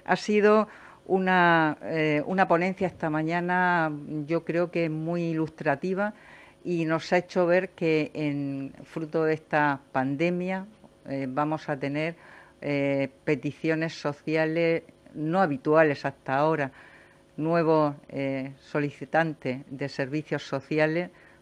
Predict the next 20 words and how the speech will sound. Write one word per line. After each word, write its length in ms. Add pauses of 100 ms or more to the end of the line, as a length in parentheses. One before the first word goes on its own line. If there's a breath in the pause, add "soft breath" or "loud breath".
porque 380
va 220
a 20
haber 220
cantidad 540
de 300
empresas 720
que 140
se 140
queden 280
en 80
el 180
camino. 420
Y 120
esto 180
necesita 580
un 140
refuerzo 440
económico, 500
necesita 600